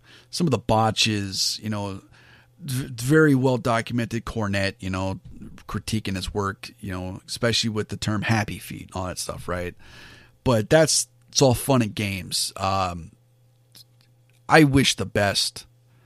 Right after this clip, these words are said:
to Steve Mongo McMichael. Um, it's very sad news, man. Diagnosed with A L S. Um, Godspeed, man. Truly,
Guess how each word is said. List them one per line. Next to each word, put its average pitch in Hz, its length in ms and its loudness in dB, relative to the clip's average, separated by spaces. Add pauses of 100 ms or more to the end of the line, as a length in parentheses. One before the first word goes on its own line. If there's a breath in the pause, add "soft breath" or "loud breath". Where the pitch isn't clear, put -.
(180)
to 110 120 0
Steve 117 360 2
Mongo 107 380 0
McMichael. 98 680 -4 (1120 soft breath)
Um, 92 540 -2 (240)
it's - 80 -14
very 160 220 4
sad 95 420 0
news, 92 320 -8
man. 98 340 -4
Diagnosed 101 640 -4
with 92 140 -8
A 95 160 -8
L 90 180 -6
S. - 380 -6 (1080 soft breath)
Um, 92 640 -6 (1120 soft breath)
Godspeed, 113 600 0
man. 95 420 -6 (1120 soft breath)
Truly, 113 760 0